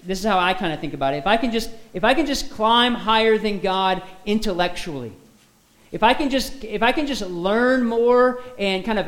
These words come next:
outsmart God and outsmart, uh, these Christians and outsmart the church,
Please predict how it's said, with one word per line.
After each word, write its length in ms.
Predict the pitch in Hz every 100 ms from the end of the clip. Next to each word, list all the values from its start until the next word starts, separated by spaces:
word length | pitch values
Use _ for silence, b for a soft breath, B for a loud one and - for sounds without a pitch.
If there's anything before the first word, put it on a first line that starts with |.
| -
outsmart 760 | 185 220 220 - 208 202 220 208
God 320 | 214 214 214
and 120 | 185 151
outsmart, 800 | 190 214 - 202 202 214 208 -
uh, 180 | 180 185
these 200 | 180 190
Christians 400 | - 208 214 202
and 100 | 165
outsmart 500 | 175 208 - 202 202
the 60 | 175
church, 240 | - 196